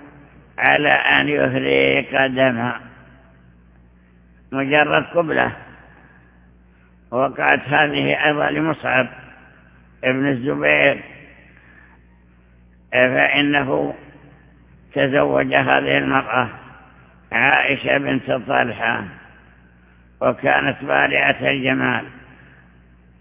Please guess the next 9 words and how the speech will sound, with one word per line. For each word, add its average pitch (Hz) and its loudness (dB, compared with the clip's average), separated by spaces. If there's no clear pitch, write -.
بعدما 139 2
طلقها 143 0
عمر 143 -2
بن 139 -2
عبيد 135 -2
الله 127 0
تزوجها 139 0
أيضا 139 2
مصعب، 135 0